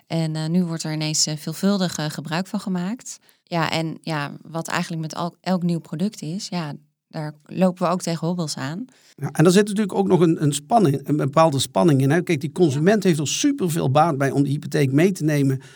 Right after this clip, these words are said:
Speaker 2: want die heeft gewoon een lage rente. Als dat hij nu een hypotheek zou sluiten, gaat hij verhuizen.
Speaker 1: Zeker.
Speaker 2: Ter-, ter-, terwijl aan de andere kant voor de aanbieder, ehm, eh, daar zit ook een, ja, een soort tegenstrijdigheid in. Want op het moment dat een klant voortijdig zijn rentevaste periode stopt,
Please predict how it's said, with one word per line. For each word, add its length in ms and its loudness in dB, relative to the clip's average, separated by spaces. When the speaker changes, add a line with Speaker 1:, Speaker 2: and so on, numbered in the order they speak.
Speaker 2:
want 180 2
die 100 2
heeft 200 2
gewoon 220 4
een 120 6
lage 380 2
rente. 400 2
Als 160 -2
dat 140 -2
hij 100 0
nu 80 6
een 60 2
hypotheek 380 0
zou 160 -2
sluiten, 340 0
gaat 160 -2
hij 100 -8
verhuizen. 460 -4
Speaker 1:
Zeker. 280 4
Speaker 2:
Ter-, 120 -2
ter-, 180 -2
terwijl 300 4
aan 60 2
de 60 2
andere 340 4
kant 240 0
voor 100 -4
de 80 -4
aanbieder, 600 0
ehm, 420 6
eh, 240 0
daar 160 4
zit 240 4
ook 220 4
een, 180 0
ja, 140 0
een 60 0
soort 220 0
tegenstrijdigheid 720 0
in. 120 2
Want 140 0
op 100 -2
het 80 0
moment 240 4
dat 140 -2
een 100 -2
klant 260 0
voortijdig 640 0
zijn 140 -4
rentevaste 440 -4
periode 420 -2
stopt, 380 0